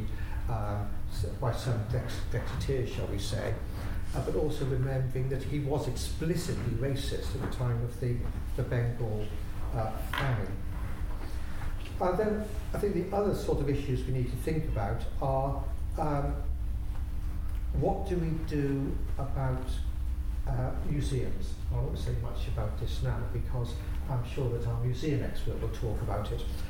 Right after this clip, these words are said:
But footnote one of the report says it's an issue about funding, but whether or not museums will adequately take on the whole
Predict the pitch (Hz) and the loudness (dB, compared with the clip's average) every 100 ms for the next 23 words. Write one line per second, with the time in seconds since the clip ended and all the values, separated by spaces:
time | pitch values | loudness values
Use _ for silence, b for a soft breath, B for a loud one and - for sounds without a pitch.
0 | B 196 190 - 220 220 190 175 - - | B 0 0 2 0 2 0 0 0 -2
1 | 208 190 190 151 - - - - - - | 2 4 4 2 2 0 0 0 0 -2
2 | - - - - - - B B B B | -2 -2 -2 -2 -2 0 B B B B
3 | - 160 - - 160 127 151 143 - - | 0 2 2 2 2 0 2 0 0 0
4 | 175 156 123 87 - - - - - B | 0 2 0 0 -2 -4 -2 -2 -4 B
5 | B B B - 143 147 151 175 175 170 | B B B -2 0 0 2 2 2 2
6 | 156 - 165 151 - 131 104 101 - - | 2 0 0 0 2 0 0 0 0 -2
7 | - - 151 151 147 - 160 175 185 - | -2 0 2 2 2 0 0 0 0 0
8 | 147 147 - 160 - 135 123 - - - | 0 -2 -2 0 0 0 0 0 -2 -2
9 | - - 117 113 127 120 | -2 0 0 2 2 0